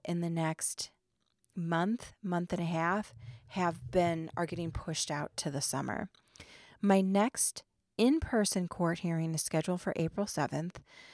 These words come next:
Again, I think that's more of a wait and see. I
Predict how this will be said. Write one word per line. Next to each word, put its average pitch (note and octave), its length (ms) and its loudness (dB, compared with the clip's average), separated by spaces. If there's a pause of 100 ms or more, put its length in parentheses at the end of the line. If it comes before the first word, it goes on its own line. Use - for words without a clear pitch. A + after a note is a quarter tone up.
(260)
Again, F3+ 480 4
I F3 140 2
think E3+ 320 -2
that's E3+ 320 -2
more E3 180 0
of E3 100 2
a D#3+ 80 0
wait D#3+ 300 2
and E3+ 160 -4
see. E3 460 0 (340)
I E3 220 2